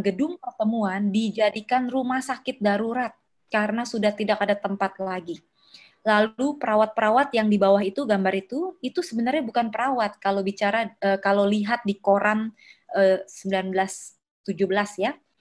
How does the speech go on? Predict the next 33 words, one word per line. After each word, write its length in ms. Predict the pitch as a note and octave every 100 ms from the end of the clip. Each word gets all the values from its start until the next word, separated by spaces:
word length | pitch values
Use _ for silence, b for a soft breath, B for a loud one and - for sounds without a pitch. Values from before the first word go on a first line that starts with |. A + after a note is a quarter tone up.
| _ _ _ _
sampai 400 | - F#3+ G3+ G3+
sembilan 320 | G3 F#3+ F#3
belas 80 | G3
dua 240 | G3 F#3+
puluh, 240 | C#4 B3+ A#3
ini 160 | D4
sebenarnya 320 | F4+ A#3 C#4+
bukan 320 | B3+ G#3+ A3+ G#3+
perawat. 480 | A#3+ C#4+ B3 A#3+
Mereka 400 | G#3+ A3+ A#3+ B3
ini 240 | A3 A#3+ C#4+
diperbantukan 1300 | G3+ B3+ - C4 A3+ G#3+ G#3+ G#3 C4 B3 G#3+ F#3 -
saking 480 | G3 G3 B3 B3
sudah 320 | B3 G#3 F#3+ G3
tidak 320 | G#3 G3 F#3+
ada 160 | G3
lagi 320 | G3 G3+ F#3+ G3
S 240 | G3+ -
D 80 | F#3
M 240 | G#3+ G3+ F3 _ B B B B _
memadai 480 | G3+ G3 G3 F#3+ A#3 -
untuk 400 | G#3 G3+ A3 C#4 _ -
menolong 400 | F#3+ F#3 G3 G#3
pasien-pasien 640 | F#3 F#3 F3+ F#3 F#3 F3+
ko-, 200 | F#3+ -
eh, 240 | G3 F#3 F3+
s-, 160 | - -
eh, 80 | F3+ - -
flu 160 | F#3+
Spanyol 400 | F#3+ G3 A3+ G3+
pada 240 | - F#3 F3+
saat 200 | F#3+ E3+
itu. 160 | E3+